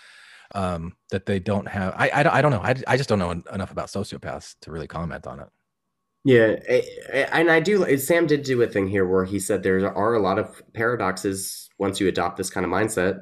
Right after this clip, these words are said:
Speaker 2: that do arise that need to be further fleshed out. And I think this might be kind of what he's hinting at,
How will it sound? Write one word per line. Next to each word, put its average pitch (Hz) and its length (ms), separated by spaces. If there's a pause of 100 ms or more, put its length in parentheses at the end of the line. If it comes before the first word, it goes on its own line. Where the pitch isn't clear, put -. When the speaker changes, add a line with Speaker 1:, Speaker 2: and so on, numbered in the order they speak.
Speaker 2:
that 92 220
do 90 160
arise 107 420
that 78 140
need 90 200
to 92 80
be 87 180
further 92 360
fleshed 90 340
out. 107 200
And 90 80
I 87 80
think 98 200
this - 200
might 92 220
be 92 300
kind 90 200
of 80 80
what 87 120
he's 85 180
hinting 90 300
at, - 240